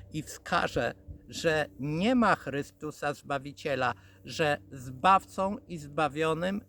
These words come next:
jesteś Ty sam. Ty sam jesteś przeobrażeniem całego świata,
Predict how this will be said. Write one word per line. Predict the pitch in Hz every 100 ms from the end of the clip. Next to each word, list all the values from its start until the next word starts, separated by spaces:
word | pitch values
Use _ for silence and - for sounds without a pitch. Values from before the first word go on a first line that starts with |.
| _
jesteś | 131 147 156 165 185 - - 180 185 - - _ -
Ty | 185 180 -
sam. | - - 190 190 147 110 - - - -
Ty | - 175
sam | - 190 202 175 123 120
jesteś | 151 156 - 156
przeobrażeniem | - - 170 165 160 - 185 202 175 139
całego | - 156 151 180 170
świata, | - - 156 147 - 151